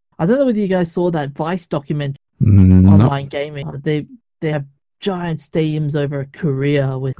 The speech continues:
Speaker 1: on, for on, for esports, and it's addictive. Very ad-
Speaker 2: Well, when you get, like, it's when you s-, like the, I'm looking at some of the pictures here for s-, um, one of the esport tournaments, and they got all the,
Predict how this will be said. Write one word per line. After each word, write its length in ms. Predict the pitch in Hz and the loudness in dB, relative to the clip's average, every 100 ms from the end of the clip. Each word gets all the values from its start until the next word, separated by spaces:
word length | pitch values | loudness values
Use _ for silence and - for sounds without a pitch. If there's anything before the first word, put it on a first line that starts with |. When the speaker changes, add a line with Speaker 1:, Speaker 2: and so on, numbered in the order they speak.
| _ - | _ -6
Speaker 1:
on, 280 | 151 151 143 147 | -4 -4 -8 -8
for 180 | 156 143 | -6 -4
on, 220 | 151 - 147 | -6 -8 -8
for 120 | 131 | -8
esports, 580 | 156 143 - 147 139 151 | -6 -8 -6 -4 -4 -4
and 160 | 143 | -6
it's 220 | 139 139 _ | -8 -10 _
addictive. 680 | 160 139 - 139 139 143 123 _ _ _ | -14 -14 -8 -8 -6 -8 -8 _ _ _
Very 360 | 185 175 143 135 | -8 -6 -6 -8
ad- 80 | 117 - - | -12 -18 0
Speaker 2:
Well, 180 | 156 160 | 4 8
when 160 | 180 | 8
you 140 | 180 175 | 8 6
get, 360 | 160 190 151 _ _ | 2 0 -2 _ _
like, 200 | 160 143 | -4 -2
it's 400 | 147 - - - _ | -2 -6 -10 -12 _
when 140 | 151 147 | 2 2
you 60 | |
s-, 180 | 143 - | 2 -2
like 200 | 120 117 | -6 -4
the, 180 | 131 120 - | -4 -4 0
I'm 100 | 127 | 2
looking 240 | 139 135 | 2 2
at 200 | 110 - | 0 -2
some 160 | - 110 | -2 -2
of 60 | 98 | -2
the 60 | |
pictures 340 | - 110 101 - | -6 -6 -6 -4
here 180 | 104 | -4
for 100 | - | -4
s-, 160 | 110 - - | -8 -10 -8
um, 580 | 101 98 95 90 87 - _ _ | -4 -2 -2 -2 -6 -8 _ _
one 180 | 117 110 | 0 0
of 80 | 98 | 0
the 180 | 104 110 | 0 -2
esport 380 | - 107 90 - | -2 -2 -4 -6
tournaments, 680 | - 113 113 101 - - - _ - | 0 4 4 2 -2 -10 -20 _ -2
and 160 | 107 | 0
they 60 | 110 | 2
got 160 | 123 117 | 0 0
all 120 | 107 | 2
the, 280 | 104 104 | 0 -4